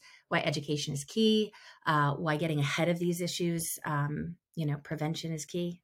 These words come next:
an apple a day. Um, but yeah, it, it's, and it's nice. It's, it's, we're, we're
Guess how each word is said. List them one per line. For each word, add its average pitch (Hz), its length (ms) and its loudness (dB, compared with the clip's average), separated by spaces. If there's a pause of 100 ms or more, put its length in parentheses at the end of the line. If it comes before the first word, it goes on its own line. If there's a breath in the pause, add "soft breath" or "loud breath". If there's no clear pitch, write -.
an 170 60 -8
apple 165 260 -8
a 160 80 -6
day. 180 340 -10 (600 soft breath)
Um, 180 400 -18
but 214 120 -6
yeah, 233 160 2
it, 214 180 4
it's, 208 320 6
and 208 140 6
it's 196 160 2
nice. 190 280 6
It's, 170 200 -2
it's, - 240 0
we're, 175 240 2
we're 165 440 -2